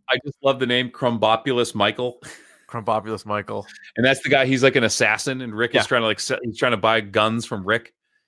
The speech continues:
Speaker 1: and Morty's like, "Don't do it."
Speaker 2: And then Morty saves him, and it's, like, that gas, and then he just calls him Fart, and then Rick just calls him a fart the whole time.
Speaker 1: Yeah. Voiced by Jermaine Clement.
Speaker 2: Yeah.
Speaker 1: Um,
Speaker 2: Oh, so Taika Waititi's gonna be in an episode coming up
Speaker 1: Yes.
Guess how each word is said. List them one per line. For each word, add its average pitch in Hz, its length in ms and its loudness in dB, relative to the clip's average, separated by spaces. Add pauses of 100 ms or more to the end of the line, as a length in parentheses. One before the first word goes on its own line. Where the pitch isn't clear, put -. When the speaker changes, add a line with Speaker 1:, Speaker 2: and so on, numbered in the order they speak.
(120)
Speaker 1:
and 110 120 -6
Morty's 113 340 4
like, 104 140 0
"Don't 117 240 0
do 120 180 2
it." 120 160 2 (260)
Speaker 2:
And 135 120 -2
then 135 100 -2
Morty 127 300 0
saves 120 340 0
him, 127 100 2
and 117 120 6
it's, 110 140 0
like, 110 140 0
that 104 220 0
gas, 110 460 0
and 113 180 -6
then 110 220 0
he 113 220 -8
just 107 160 -10
calls 117 140 2
him 101 100 -8
Fart, 110 480 2 (120)
and 117 100 -6
then 107 160 0
Rick 107 180 0
just - 140 -12
calls 113 200 0
him 101 100 -6
a 92 40 -8
fart - 340 2
the 135 80 0
whole 117 140 -2
time. 123 380 -2 (160)
Speaker 1:
Yeah. - 1000 -20
Voiced 131 280 4
by 123 140 4
Jermaine 113 360 -2
Clement. 117 340 -6 (320)
Speaker 2:
Yeah. 117 320 0 (760)
Speaker 1:
Um, 113 600 0
Speaker 2:
Oh, - 20 0
so 143 140 0
Taika 170 220 2
Waititi's 160 540 2
gonna 127 180 2
be 120 200 -2
in 110 60 -4
an 113 100 -2
episode 113 540 -2
coming 113 260 -2
up 107 140 0
Speaker 1:
Yes. 135 120 0